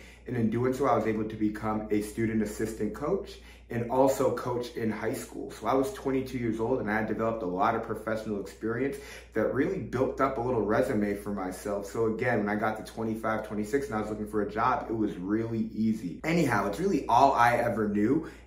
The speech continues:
And so going into coaching upon being a player was, again, a seamless transition for me. Now, I have no regrets.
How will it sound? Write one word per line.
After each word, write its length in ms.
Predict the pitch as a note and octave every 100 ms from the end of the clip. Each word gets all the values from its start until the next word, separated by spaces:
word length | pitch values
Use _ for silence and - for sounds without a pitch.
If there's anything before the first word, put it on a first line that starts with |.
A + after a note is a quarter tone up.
| -
And 160 | A#2+
so 540 | - A#2 A2+ A2 - -
going 340 | - E3+ -
into 420 | D3 D#3 - C#3 A2+
coaching 800 | - C#3 C3+ - A2+ G#2 G2+ -
upon 760 | G#2+ - A#2+ A2+ A2 A2 G#2 - - -
being 340 | A#2+ B2 B2 A2+
a 80 | A2
player 600 | - A#2+ A#2+ A2 G#2 - - G#2+
was, 520 | A2 G#2+ G#2 G2 - -
again, 320 | G#2+ A2+ G#2
a 100 | A2
seamless 800 | - - C3+ B2+ B2 A#2+ A#2 -
transition 640 | A#2 A2+ G#2+ B2 A#2+ A2+ G#2
for 240 | G#2+ G#2
me. 220 | F#2+ F2 - - -
Now, 380 | A#2 A2 G#2 - - -
I 140 | A#2+ C#3+
have 520 | D#3 D#3 D3 C#3 G#2+
no 300 | A2 A#2+ B2+
regrets. 960 | A2+ G#2+ - G#2 C3+ D#3 - - -